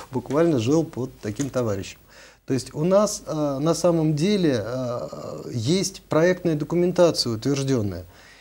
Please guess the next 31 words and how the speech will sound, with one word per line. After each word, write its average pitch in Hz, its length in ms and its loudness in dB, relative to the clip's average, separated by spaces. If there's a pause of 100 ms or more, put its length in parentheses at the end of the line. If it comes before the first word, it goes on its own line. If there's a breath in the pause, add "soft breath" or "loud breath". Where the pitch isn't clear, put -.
(160 loud breath)
И 165 260 4
если, 160 600 2
э, 127 440 -6
желание 165 560 4
увеличить 147 720 2 (800)
высоту 165 460 4
потолка 151 580 0
за 127 160 0
счёт 151 320 -2
того, 151 300 4
что - 200 -6
снять 143 420 2
там 117 200 0 (500 loud breath)
шумоизоляцию 147 880 4
пола, 123 560 4 (300 soft breath)
и 135 80 0
получить 160 460 0
какие-то, 143 460 0
ну, 131 200 0
условно, 120 440 0
там, 113 480 -6 (100)
<laughs> 104 220 -16
дивиденды 117 1000 0
в 123 100 -4
высоте, 151 600 4
я 117 40 0
не 123 140 -2
знаю, 113 300 -4
там, 101 180 -10
комфорт 147 520 -2
какой-то. 107 480 -8